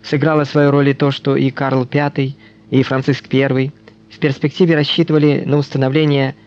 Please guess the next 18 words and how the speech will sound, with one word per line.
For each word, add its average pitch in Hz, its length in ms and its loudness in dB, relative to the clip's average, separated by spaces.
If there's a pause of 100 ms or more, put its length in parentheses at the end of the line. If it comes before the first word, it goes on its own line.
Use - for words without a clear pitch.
(280)
союзных 139 540 0
отношений 151 600 0
с 117 80 -8
Генрихом 135 480 0
Восьмым. 104 440 -6 (920)
Из 147 140 2
происшедших 143 600 -2
событий 139 380 0
в 123 80 -4
Лондоне 117 440 0
сделали 143 420 2
выводы. 135 540 0 (640)
Кромвель 127 520 0
убедил 131 400 2
Генриха 127 420 0
Восьмого 120 560 -2 (340)
укрепить 139 460 0
союз 131 520 -4